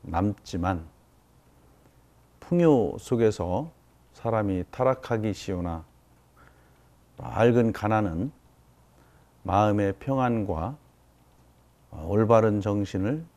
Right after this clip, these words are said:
지니게 한다. 에, 그리고 세상과의 타협보다 더 중요한 일은 바로 자기 자신과 타협하는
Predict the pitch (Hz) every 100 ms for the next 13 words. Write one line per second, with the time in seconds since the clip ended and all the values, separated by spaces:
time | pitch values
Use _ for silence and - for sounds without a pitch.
0 | _ - - 101 95 101 95 85 82 76
1 | _ _ _ _ _ _ _ _ _ _
2 | _ - - 78 73 117 120 101 85 139
3 | 160 _ _ _ _ _ _ _ _ _
4 | - 135 139 135 123 120 107 95 - -
5 | 123 110 - 104 92 101 151 - _ _
6 | _ _ _ _ _ - 95 113 147 -
7 | 131 135 123 113 104 90 87 80 135 _
8 | _ _ _ _ _ _ _ _ - 110
9 | 107 82 - _ _ _ _ _ _ -
10 | - 98 101 98 - 101 135 131 120 120
11 | 156 156 _ _ _ - - 165 156 -
12 | 104 113 143